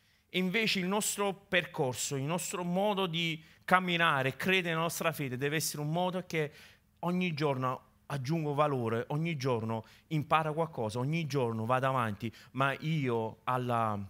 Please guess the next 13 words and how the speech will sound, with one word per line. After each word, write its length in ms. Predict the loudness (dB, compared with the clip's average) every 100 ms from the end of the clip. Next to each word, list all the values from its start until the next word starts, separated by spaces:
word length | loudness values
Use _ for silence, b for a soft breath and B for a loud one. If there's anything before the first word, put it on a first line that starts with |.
| -12 _ -16 _
alla, 560 | -4 -2 0 -2 -4 -4
al 140 | -4
traguardo 540 | 0 0 4 2 2
finale 460 | -6 -2 -2 -2 -4 B B
ci 160 | -4 -2
arriverò. 520 | -2 -2 -2 -4 -8 -18 _ _ _ _ b b b b b b
E 100 | -16 -6
questo 320 | 0 2 0
è 40 |
quello 200 | -2 -4
che 100 | 0
l'Apostolo 460 | 0 0 -2 -6 -6
Paolo 480 | -2 -2 0 -4